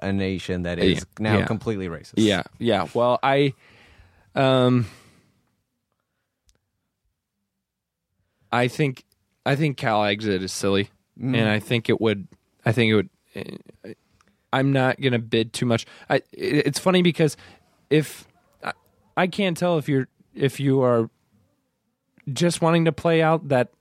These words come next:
Speaker 2: again, like, pocket reality in which Cal exit were to happen,
Speaker 1: Mm.
Speaker 2: but in a
Speaker 1: 'Cause,
Speaker 2: weird
Speaker 1: I mean, at this point,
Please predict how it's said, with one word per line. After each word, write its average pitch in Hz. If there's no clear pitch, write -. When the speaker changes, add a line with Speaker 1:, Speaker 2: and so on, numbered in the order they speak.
Speaker 2:
again, 123
like, 117
pocket 123
reality 117
in 113
which 113
Cal 110
exit 110
were 104
to 139
happen, 190
Speaker 1:
Mm. 139
Speaker 2:
but 139
in 135
a 139
Speaker 1:
'Cause, 127
Speaker 2:
weird 151
Speaker 1:
I -
mean, 147
at 131
this 165
point, 104